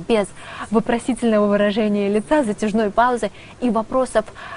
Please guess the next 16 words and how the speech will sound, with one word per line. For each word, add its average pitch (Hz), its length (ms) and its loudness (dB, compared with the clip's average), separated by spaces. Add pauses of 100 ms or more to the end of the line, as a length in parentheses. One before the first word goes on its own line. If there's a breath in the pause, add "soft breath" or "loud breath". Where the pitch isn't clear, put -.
(140 loud breath)
«Извините, 233 480 0
пожалуйста, 294 520 -2
не 247 140 2
могли 240 320 0
бы 247 140 0
ли 233 160 2
вы 247 240 -2 (340 loud breath)
повторить 240 400 2
свою 208 180 0
последнюю 202 640 0
фразу?» 190 380 -4 (840 loud breath)
И 262 60 0
ещё 277 540 0 (500 loud breath)
вот 240 160 2 (120)
с-, - 260 -12
как, 269 200 0